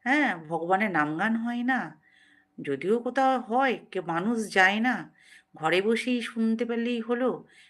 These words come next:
এখন আর সেই ভক্তবৃন্দদেরকে আর দেখা যায় না। কেন যে মানুষ এরকম হয়ে গেছে জানি না। তবে মানুষকে বলবো, প্রতিটা মানুষকেই বলবো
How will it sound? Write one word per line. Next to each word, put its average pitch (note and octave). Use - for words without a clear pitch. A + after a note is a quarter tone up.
এখন -
আর A#3+
সেই A#3+
ভক্তবৃন্দদেরকে A#3
আর A#3
দেখা F3+
যায় E3
না। D#3+
কেন A#3+
যে B3+
মানুষ A#3
এরকম A3
হয়ে A3
গেছে A3+
জানি F3+
না। A3+
তবে G#3
মানুষকে G#3+
বলবো, A3+
প্রতিটা A#3
মানুষকেই A3+
বলবো A3+